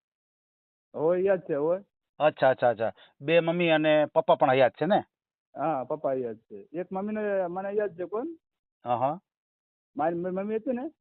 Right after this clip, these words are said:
Speaker 2: હા.
Speaker 1: એનું નામ મને યાદ છે.
Speaker 2: અચ્છા, અચ્છા. ના, ના, મમ્મીના નામની કઈ જરૂર નથી.
Speaker 1: હા, હા, હા.
Speaker 2: આ તો ખાલી એમ પૂછું છું કે હયાત છે ને એમ?
Speaker 1: હોય, હયાત છે, હા.
Speaker 2: બરોબર છે, બરોબર છે. સમજાઈ ગયું.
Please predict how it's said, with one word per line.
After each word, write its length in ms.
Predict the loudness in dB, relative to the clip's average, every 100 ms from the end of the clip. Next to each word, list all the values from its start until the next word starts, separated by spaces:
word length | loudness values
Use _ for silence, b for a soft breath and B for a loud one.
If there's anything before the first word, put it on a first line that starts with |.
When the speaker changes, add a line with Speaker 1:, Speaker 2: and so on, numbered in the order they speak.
| _ -2
Speaker 2:
હા. 140 | 4
Speaker 1:
એનું 120 | 4 4
નામ 140 | -2
મને 220 | -6 -6
યાદ 180 | -4 -4
છે. 240 | -6 -10 -10 _ _ _ _ _ _
Speaker 2:
અચ્છા, 340 | -6 -6 -6
અચ્છા. 260 | -8 -10 -16 b b 0
ના, 100 | 2
ના, 80 | 6
મમ્મીના 280 | 4 4
નામની 280 | 4 4 4
કઈ 120 | 2
જરૂર 200 | 4 4
નથી. 340 | 4 2 0 -2 _ _ _ _ _ _
Speaker 1:
હા, 140 | -6 -4
હા, 100 | -4
હા. 180 | -8 -6 2
Speaker 2:
આ 80 | 2
તો 100 | 4
ખાલી 340 | 4 2 2
એમ 120 | -2
પૂછું 300 | -4 -4 -2
છું 100 | 2
કે 80 | 4
હયાત 260 | 6 6 4
છે 180 | 4
ને 120 | 4 4
એમ? 160 | 2 -8 _ _ _ _ _ _
Speaker 1:
હોય, 240 | 0 0 2
હયાત 200 | 0 -2
છે, 120 | -2
હા. 380 | 0 0 -4 -8 _ _ _ _
Speaker 2:
બરોબર 560 | -10 -4 -2 -2 -6 -10
છે, 140 | -10
બરોબર 380 | -10 -8 -8 -12 -16
છે. 100 | -18 -20 _ _ _ _ _ _ _ _ _ -6
સમજાઈ 320 | -4 -6 -10
ગયું. 160 | -12